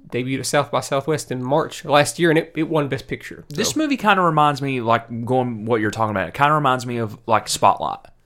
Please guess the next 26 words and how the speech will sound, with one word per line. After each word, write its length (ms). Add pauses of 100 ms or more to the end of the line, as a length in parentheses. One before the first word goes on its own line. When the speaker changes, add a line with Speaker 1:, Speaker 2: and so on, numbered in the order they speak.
(720)
Speaker 2:
And 160
by 140
that, 160
I 40
mean, 120
like, 140
Spotlight 400
kinda 260
under 220
the 80
radar. 580
Nobody 240
really 220
Speaker 1:
Oh, 40
yeah. 60
Speaker 2:
thought 180
about 220
or 40
said 200
anything 260
Speaker 1:
Very 120
Speaker 2:
about 140
Speaker 1:
talky. 420
Speaker 2:
it. 100
And 120
then, 220